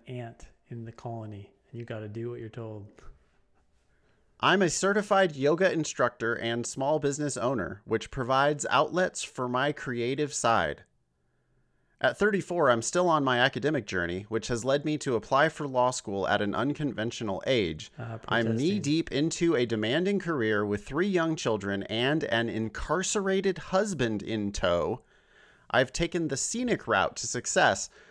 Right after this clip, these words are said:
Speaker 2: and have discovered that there is beauty in this process."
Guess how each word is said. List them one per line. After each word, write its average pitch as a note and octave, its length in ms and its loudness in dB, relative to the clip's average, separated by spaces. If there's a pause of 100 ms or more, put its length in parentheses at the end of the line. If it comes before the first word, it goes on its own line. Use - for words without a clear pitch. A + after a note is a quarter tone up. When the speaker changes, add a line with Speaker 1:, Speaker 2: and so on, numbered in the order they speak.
(200)
Speaker 2:
and A#2 140 -2
have A#2+ 180 0
discovered D3 640 2
that A#2 160 2
there C3+ 240 2
is A#2 260 -2
beauty F#3+ 520 -2
in D3 380 0
this C3+ 260 -2
process." - 840 -2